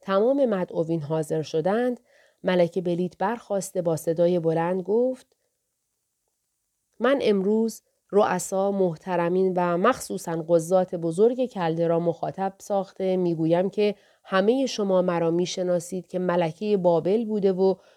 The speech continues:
شوهرم مردوخ اول، پسر بختالنصر، سلطان نامی کلده است.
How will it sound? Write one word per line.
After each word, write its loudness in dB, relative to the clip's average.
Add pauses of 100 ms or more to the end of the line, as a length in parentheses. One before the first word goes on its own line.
شوهرم -2
مردوخ -2
اول، -2 (300)
پسر 0
بختالنصر، -2
سلطان -2
نامی 2
کلده -8
است. -20